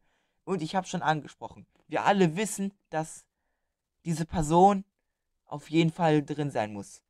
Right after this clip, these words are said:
Diejenigen, die mich jetzt schon ein bisschen besser auf YouTube oder au-, oder auch auf Discord kennen, äh, auch von der L-T-B-Gruppe.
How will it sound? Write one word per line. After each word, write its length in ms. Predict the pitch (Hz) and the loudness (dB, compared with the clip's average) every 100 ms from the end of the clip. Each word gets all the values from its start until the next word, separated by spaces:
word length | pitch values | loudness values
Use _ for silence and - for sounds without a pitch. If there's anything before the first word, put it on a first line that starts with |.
| _ _ | _ _
Diejenigen, 400 | 160 175 151 151 | -4 -2 -2 -6
die 100 | 151 | -6
mich 180 | 147 143 | -10 -12
jetzt 140 | 143 - | -18 -16
schon 140 | 139 | -12
ein 160 | 123 143 | -10 -10
bisschen 420 | 165 - 156 147 | -14 -6 -6 -4
besser 500 | 151 175 170 156 143 | -6 -6 0 0 4
auf 200 | 143 - - | 2 0 -12
YouTube 480 | 143 165 - 165 | -6 -6 -8 -14
oder 280 | 147 143 131 | -10 -6 -6
au-, 240 | 117 110 - | -6 -10 -16
oder 260 | 120 139 113 | -6 0 0
auch 160 | 127 | 0
auf 160 | 113 _ | -6 _
Discord 440 | 131 - - 120 _ | -20 -20 -20 -20 _
kennen, 380 | 151 165 185 - _ _ _ _ _ _ _ _ _ _ _ _ _ | -10 -8 -8 -12 _ _ _ _ _ _ _ _ _ _ _ _ _
äh, 260 | 139 127 - | -4 -2 -2
auch 420 | 120 135 - _ | 2 2 0 _
von 200 | - 123 | -18 -12
der 120 | 117 | -8
L-T-B-Gruppe. 800 | 120 - - 131 139 165 - 196 | -8 -10 -14 -14 -10 -12 -10 -14